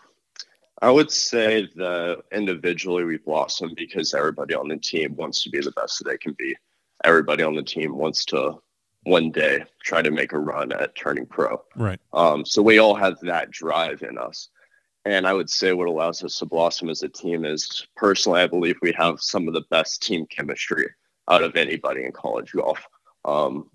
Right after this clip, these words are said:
Speaker 1: we're all extremely close. It's,
Speaker 2: Even
Speaker 1: we
Speaker 2: with,
Speaker 1: hang out
Speaker 2: e-,
Speaker 1: with
Speaker 2: even,
Speaker 1: each other.
Speaker 2: even with Ollie on the team?
Speaker 1: Yeah. <laughs> Ol-, Ollie is incredible.
Speaker 2: <laughs>
Speaker 1: Ollie's actually, Ollie actually went down to San Antonio with Mac this weekend,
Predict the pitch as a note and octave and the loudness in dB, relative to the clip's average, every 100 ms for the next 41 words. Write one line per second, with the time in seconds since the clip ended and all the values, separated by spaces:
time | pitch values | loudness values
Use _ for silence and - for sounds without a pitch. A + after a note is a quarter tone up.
0 | _ _ - F#2+ F2+ E2+ - - F2+ F2+ | _ _ 4 8 8 8 4 0 0 0
1 | E2+ E2 - E2+ F2 E2+ - E2 - - | -2 -6 -6 -4 -2 -4 -4 -4 -4 -4
2 | - - - D3+ F3+ C3 C#3 F3 E3 D#3+ | -4 -8 -6 -2 0 4 4 4 4 2
3 | - - D3 E3+ D#3 - - D#3 D3+ A2+ | 2 0 0 -2 -4 -12 -4 -2 -2 -2
4 | D3+ D#3+ F#3 F#3+ G3 G3 - G#3 A#3+ G#3 | 0 0 0 -2 -6 -6 -8 -8 -10 -14
5 | _ _ _ _ _ _ _ _ - G#2 | _ _ _ _ _ _ _ _ 0 2
6 | - - - - - - - - - - | 2 8 10 10 8 4 4 4 4 0
7 | - - - - C#3+ - - - D4+ C4+ | 2 -2 -2 -12 -12 -14 -14 -12 -12 -12
8 | G#3 _ _ _ - - A#2 A2 G#2 - | -14 _ _ _ -18 0 2 2 -4 -2
9 | A2 A2+ A2 G#2 G2 F2+ - F#2 E2+ D#2+ | 0 2 0 -4 -6 -10 -6 -6 -4 -8
10 | E2 - D#3+ - E3 - G#2 A#2 B2+ B2 | -10 -10 -12 -14 -14 -8 2 2 4 0
11 | C3 A#2 - B2 A2 G2+ - _ - A2 | 0 -2 -4 -4 -2 -2 -4 _ -4 -2
12 | A#2 A#2 - - G#2+ G2 F#2+ G#2 F#2+ F#2 | 0 0 -2 -8 -6 -6 -8 -6 -6 -6
13 | - G#2 F2+ F2 G2 F2+ E2+ D#2+ D2+ D#2 | -8 -6 -6 -8 -6 -4 -4 -6 -10 -8
14 | E2+ D2+ C#2 - _ - E2 D#2+ - F2+ | -4 -4 -4 -10 _ -8 -4 -4 0 0
15 | E2+ D2 C#2+ | 0 -4 -8